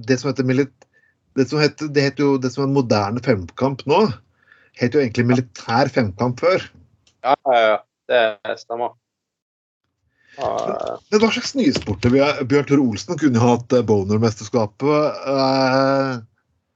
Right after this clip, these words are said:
Speaker 1: kapprum-,
Speaker 2: Ja, så ha-
Speaker 1: kapprumpegang, k-,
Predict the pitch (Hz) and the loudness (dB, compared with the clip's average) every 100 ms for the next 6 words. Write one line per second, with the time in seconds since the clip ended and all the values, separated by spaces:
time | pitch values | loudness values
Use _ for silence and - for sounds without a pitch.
0 | _ _ _ _ _ _ 165 135 - 233 | _ _ _ _ _ _ -6 -6 -4 -2
1 | 233 220 214 180 - _ - - 180 - | 0 0 0 0 -2 _ -8 -2 -2 0
2 | 107 90 110 113 117 120 107 - - | -4 -4 -6 -4 -4 -6 -10 -14 -14